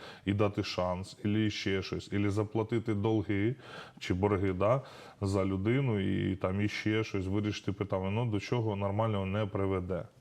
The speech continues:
зовсім. Треба відсторонятися, привозити на реабілітацію, слухати фахівців, людей, які в цьому розуміються, тоді буде діло.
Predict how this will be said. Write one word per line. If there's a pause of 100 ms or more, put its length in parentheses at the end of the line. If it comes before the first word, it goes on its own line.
(100)
зовсім. (360)
Треба
відсторонятися,
привозити
на
реабілітацію,
слухати
фахівців, (240)
людей,
які
в
цьому
розуміються, (340)
тоді
буде
діло.